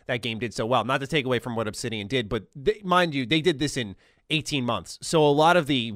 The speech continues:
the, the heavy load lifting was done. Um, so I think it's, once again, really easy to tell Bethesda Game Studios after some of their recent releases to go copy Obsidian. We did see them try to do it. I don't think they did it that well.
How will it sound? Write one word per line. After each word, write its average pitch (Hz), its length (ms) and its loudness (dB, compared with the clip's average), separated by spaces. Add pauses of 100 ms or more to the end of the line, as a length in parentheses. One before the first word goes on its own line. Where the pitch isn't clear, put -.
(100)
the, 123 320 0
the 107 200 0
heavy 120 340 -2
load 110 320 -4
lifting 123 540 -8
was 101 160 -8
done. 95 280 -6 (440)
Um, 110 420 0 (300)
so 175 420 2
I 165 120 2
think 240 180 0
it's, 160 100 -6
once 165 180 2
again, 139 240 -2
really 151 220 0
easy 131 260 -4
to 131 100 -2
tell 123 200 0
Bethesda 113 380 -2
Game 113 180 -4
Studios 101 400 -4
after 107 360 -4
some 120 140 -10
of 113 60 -6
their 107 100 -2
recent 110 300 -6
releases 107 400 -8 (240)
to 143 80 -4
go 135 120 0
copy 123 380 0
Obsidian. 113 560 -4 (260)
We 131 120 -6
did 180 180 4
see 226 80 -2
them 160 160 -2
try 165 200 4
to 170 80 0
do 127 160 0
it. - 100 -6
I 123 80 -2
don't 170 100 0
think 196 140 -4
they 143 100 -2
did 151 160 0
it 160 80 -2
that 120 180 0
well. 110 300 -2